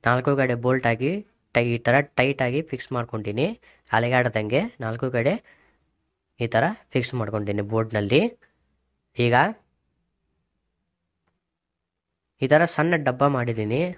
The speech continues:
ಕಾರ್ಡ್‌ಬೋರ್ಡ್‌ನಲ್ಲಿ, ಯಾಕಂದ್ರೆ ಸ್ವಿಚ್ ಫಿಕ್ಸ್ ಮಾಡೋಕೆ ಹೋಲ್ ಮಾಡಿ ಈ ಸ್ವಿಚ್ಚನ್ನು ಆ ಹೋಲ್‌ನಲ್ಲಿ ಫಿಕ್ಸ್ ಮಾಡ್ಕೊತೀನಿ.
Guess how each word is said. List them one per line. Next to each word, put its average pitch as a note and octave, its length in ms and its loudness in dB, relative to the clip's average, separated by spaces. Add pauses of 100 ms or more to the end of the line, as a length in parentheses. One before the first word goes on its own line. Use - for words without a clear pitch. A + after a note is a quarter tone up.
ಕಾರ್ಡ್‌ಬೋರ್ಡ್‌ನಲ್ಲಿ, B2 720 -2
ಯಾಕಂದ್ರೆ B2 420 -2
ಸ್ವಿಚ್ C#3 360 -6
ಫಿಕ್ಸ್ B2+ 260 -8
ಮಾಡೋಕೆ A2+ 440 -2 (760)
ಹೋಲ್ D#3 160 6
ಮಾಡಿ D3 280 2 (320)
ಈ B2 140 0
ಸ್ವಿಚ್ಚನ್ನು D#3+ 600 -2
ಆ B2 180 2
ಹೋಲ್‌ನಲ್ಲಿ C3+ 540 0
ಫಿಕ್ಸ್ - 280 -8
ಮಾಡ್ಕೊತೀನಿ. G#2+ 580 -2